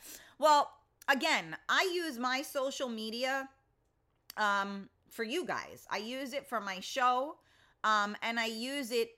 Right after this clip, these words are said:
because I'm building an empire. I don't use it so that I can air my dirty laundry. I don't use it to cause drama.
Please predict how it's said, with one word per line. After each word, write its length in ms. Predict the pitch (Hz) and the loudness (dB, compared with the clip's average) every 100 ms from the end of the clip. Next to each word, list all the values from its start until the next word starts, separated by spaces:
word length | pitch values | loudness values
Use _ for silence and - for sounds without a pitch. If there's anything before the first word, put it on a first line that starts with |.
| _ | _
because 380 | 196 208 - 226 | -14 -14 -8 -4
I'm 140 | 220 214 | -4 -6
building 400 | 214 208 208 220 | -6 -8 -8 -6
an 80 | |
empire. 600 | 285 370 226 139 95 58 - _ _ _ - | -4 -4 -6 -6 -6 -12 -20 _ _ _ -6
I 100 | 240 | -4
don't 300 | 247 359 247 | -2 -2 -2
use 320 | 262 330 254 | -4 -4 -2
it 260 | 220 196 - _ _ _ _ | -2 -2 -6 _ _ _ _
so 200 | - 285 | -2 0
that 260 | 254 240 - | 4 2 4
I 220 | 226 226 | 2 2
can 400 | 240 - 240 226 220 | 0 -6 -6 -6 -6
air 240 | 226 240 277 | -2 0 2
my 220 | 262 233 | 0 -2
dirty 360 | 190 226 220 214 | -4 -4 -4 -6
laundry. 800 | 196 170 165 165 156 180 294 269 _ _ - | -6 -6 -8 -8 -6 -6 -10 -14 _ _ -4
I 120 | 254 | -2
don't 360 | 208 302 339 254 | 2 2 2 -2
use 400 | 247 302 330 233 | -6 -4 -4 -2
it 260 | 233 226 - | 0 -2 -6
to 100 | - | -10
cause 500 | - - 220 214 180 | -8 -2 0 0 -4
drama. 680 | 180 180 156 143 143 165 240 | -8 -6 -4 -6 -6 -6 -8